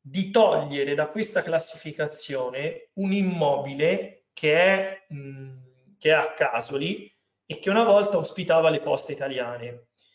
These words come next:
Il cittadino ci dice, posto che, eh, questo immobile non, non è più utilizzato a quello scopo, eh, non ha senso che lo classifichiate nell'articolo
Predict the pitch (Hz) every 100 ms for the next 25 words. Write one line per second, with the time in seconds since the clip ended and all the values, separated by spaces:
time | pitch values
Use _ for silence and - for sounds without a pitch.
0 | _ _ _ _ 151 - 170 - 208 185
1 | 202 156 160 160 143 139 - 180 170 160
2 | 147 170 160 139 - - 147 147 156 147
3 | 156 147 160 170 147 143 139 135 139 139
4 | 139 139 139 135 135 156 160 160 - 196
5 | 147 143 143 - 160 143 135 170 196 -
6 | - 175 170 151 147 147 - _ _ _
7 | _ _ _ 147 139 139 135 135 180 185
8 | - 156 151 - 151 - 143 143 151 160
9 | 156 156 - - _ _ 151 151 - 151
10 | 160 - 147 143 135 143 143 143 139 139
11 | 139 - 139 139 139 135 135 135 139